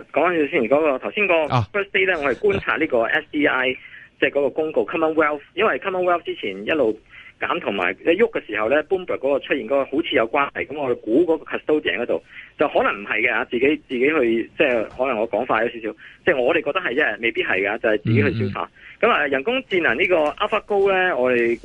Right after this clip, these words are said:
Speaker 1: 估應該都贏㗎啦，即係冇乜，即係百人一盤㗎啦，而家已經係，即係五比零啊，三比零，<laughs> 應該係咁咯。咁我諗冇乜特別㗎啦，而家應該就，即係，呃，只不過，係咯，即係冇乜特別嘅，呢個我覺得係。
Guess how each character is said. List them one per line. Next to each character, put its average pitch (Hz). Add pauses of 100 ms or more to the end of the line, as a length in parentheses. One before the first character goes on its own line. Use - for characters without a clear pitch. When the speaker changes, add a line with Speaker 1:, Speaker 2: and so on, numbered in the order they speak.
Speaker 1:
估 139
應 196
該 185
都 190
贏 101
㗎 113
啦， 117
即 151
係 120 (120)
冇 117
乜， 147 (320)
即 151
係 120 (380)
百 120
人 127
一 156
盤 131
㗎 113
啦， 123
而 104
家 131
已 -
經 139
係， 98
即 180
係 135
五 135
比 135
零 113
啊， 120
三 147
比 143
零， 135
<laughs> -
應 196
該 165
係 139
咁 120
咯。 139 (680)
咁 240
我 220
諗 226
冇 262
乜 254
特 185
別 143
㗎 135
啦， 135
而 117
家 135
應 151
該 147
就， 92 (560)
即 170
係， 127
呃， 107 (520)
只 139
不 170
過， 147 (520)
係 -
咯， 135 (180)
即 -
係 110 (600)
冇 117
乜 170
特 165
別 98
嘅， -
呢 113
個 101
我 92
覺 104
得 104
係。 92